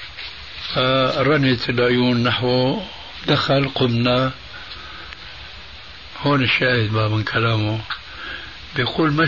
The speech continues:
شفت حالي غير قائم قاعد". شوي دخل واحد،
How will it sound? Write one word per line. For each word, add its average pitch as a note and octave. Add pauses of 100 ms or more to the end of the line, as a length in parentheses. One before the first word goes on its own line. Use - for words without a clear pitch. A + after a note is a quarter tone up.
(100)
شفت D#3
حالي C3 (160)
غير C#3+
قائم D3
قاعد". G#2+ (2500)
شوي C#3
دخل B2
واحد، B2+